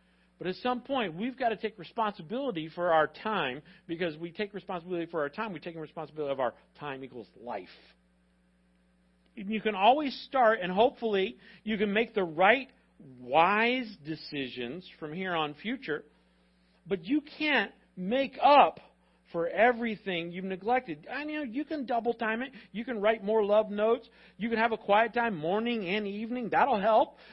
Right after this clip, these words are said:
But that's all stuff for the future. It doesn't really change where you are now. Nobody here would argue that the cumulative value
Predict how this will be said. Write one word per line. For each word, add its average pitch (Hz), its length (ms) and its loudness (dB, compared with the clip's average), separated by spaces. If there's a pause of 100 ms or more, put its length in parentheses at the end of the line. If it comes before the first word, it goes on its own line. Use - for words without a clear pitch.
But 190 100 -2
that's 320 240 2
all 302 220 6
stuff 247 180 0
for 214 120 -6
the 180 120 -2 (140)
future. 269 480 -2 (520)
It 185 140 -2
doesn't 262 360 2
really 240 320 -4 (180)
change 226 540 -8 (500)
where 165 240 -4
you 180 280 -6
are 127 360 2 (480)
now. 240 380 -4 (1500)
Nobody 196 360 -2
here 170 240 0
would 143 280 -4
argue 151 520 -2 (1160)
that 147 460 2 (640)
the 139 100 -10
cumulative 196 760 -4
value 143 480 -4